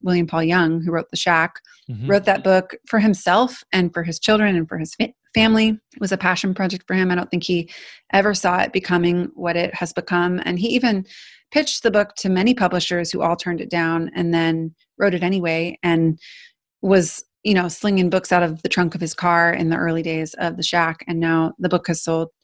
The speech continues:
Speaker 1: last I checked, which was before the movie came out, it had sold twenty-six million copies.
Speaker 2: Wow.
Speaker 1: And now it's been made into a major motion picture. So, so you just never know what can happen with the book. But I do think if you're gonna write a book that's a passion project, you have to go into it knowing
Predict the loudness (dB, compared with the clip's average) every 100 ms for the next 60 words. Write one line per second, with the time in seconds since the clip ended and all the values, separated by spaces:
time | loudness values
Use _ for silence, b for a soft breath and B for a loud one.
0 | b b b 0 2 2 -2 0 -2 -2
1 | -8 -6 -8 -6 -4 0 0 0 -2 -2
2 | 0 0 0 -2 -4 -4 -6 -2 0 0
3 | -4 -4 0 2 2 0 -2 -2 -6 -6
4 | -10 -6 -4 -4 -6 _ 0 2 2 -2
5 | -2 -4 -2 -2 0 0 -2 -4 -4 -4
6 | -4 -4 -4 -4 -4 -6 -2 -2 -2 B
7 | B B B B -4 0 2 2 0 0
8 | 0 0 0 2 2 2 -2 -8 _ -2
9 | -2 0 2 2 0 -2 -2 -4 -2 0
10 | 0 2 2 4 0 0 -2 0 0 2
11 | 2 2 2 0 -4 -6 -4 -2 -2 -2
12 | -2 -2 -2 -2 -2 0 0 -2 0 0
13 | 0 0 -2 -4 -2 2 4 4 2 0